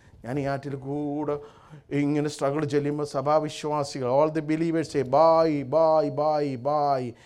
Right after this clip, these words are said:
കുഞ്ഞോൻ, bye, bye, bye, Abraham, bye, bye, bye."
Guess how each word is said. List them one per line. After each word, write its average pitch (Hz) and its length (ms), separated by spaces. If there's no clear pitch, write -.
കുഞ്ഞോൻ, 139 420
bye, 135 440
bye, 127 360
bye, 113 460
Abraham, 139 380
bye, 127 320
bye, 113 340
bye." 98 320